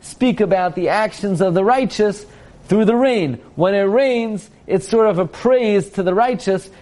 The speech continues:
because it's their handiwork. How is it their handiwork? We call, Hai, Rashi says, Hai umase yadav is talking about the actions of the tzaddikim.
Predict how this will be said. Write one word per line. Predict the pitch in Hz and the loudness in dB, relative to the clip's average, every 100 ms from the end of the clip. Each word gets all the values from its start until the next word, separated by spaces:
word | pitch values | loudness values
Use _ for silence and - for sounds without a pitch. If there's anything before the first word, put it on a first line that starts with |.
| - | -4
because | 175 180 160 | -2 0 0
it's | 160 147 | 0 2
their | 214 214 | 2 2
handiwork. | 185 220 240 208 156 127 107 - - - | 0 0 0 0 2 0 -4 -12 -20 -16
How | - 202 214 | -2 0 2
is | 165 | -2
it | 151 | -2
their | 190 190 185 - - | 0 0 -2 -6 -20
handiwork? | - 156 156 143 151 185 214 - - - - | -2 0 2 2 2 0 -2 -8 -20 -20 -12
We | 139 202 233 | 0 2 0
call, | - 247 247 196 185 214 - - - - - - - - - - - - - - - - - - - - - - - - - - - - - - - | 0 0 0 0 -2 -4 -8 -20 -20 -20 -20 -20 -20 -20 -20 -20 -20 -20 -20 -20 -20 -20 -20 -20 -20 -20 -20 -20 -20 -20 -20 -20 -20 -20 -20 -20 -20
Hai, | - - 214 240 | -8 -2 0 0
Rashi | 202 202 202 190 | 0 0 -2 -6
says, | - 180 | -4 -4
Hai | - 185 220 | -2 -2 -2
umase | 196 170 180 190 196 165 | -2 0 0 -2 -2 0
yadav | 175 220 180 170 160 - - - | 2 0 0 -2 -4 -16 -20 -6
is | 160 | -4
talking | 214 202 | -2 0
about | 185 156 | 0 0
the | 160 | 0
actions | 156 196 - 180 156 | 0 -4 -4 -4 -2
of | |
the | 165 | -2
tzaddikim. | 165 180 160 254 175 123 107 | -2 -2 0 -2 0 -4 -4